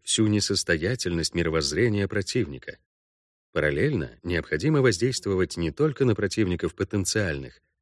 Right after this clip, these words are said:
не определивших пока свою позицию, но и на противников действительных, таким образом,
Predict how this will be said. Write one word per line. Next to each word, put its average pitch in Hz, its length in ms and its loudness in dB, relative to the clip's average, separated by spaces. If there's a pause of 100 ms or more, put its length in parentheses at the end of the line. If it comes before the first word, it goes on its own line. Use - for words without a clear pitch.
не 120 80 4
определивших 117 640 2
пока 85 260 -2
свою 82 220 0
позицию, 85 560 -4 (420)
но 87 220 -2
и - 20 0
на 98 120 2
противников 104 600 2
действительных, 82 960 -4
таким 78 300 -2
образом, 78 480 -2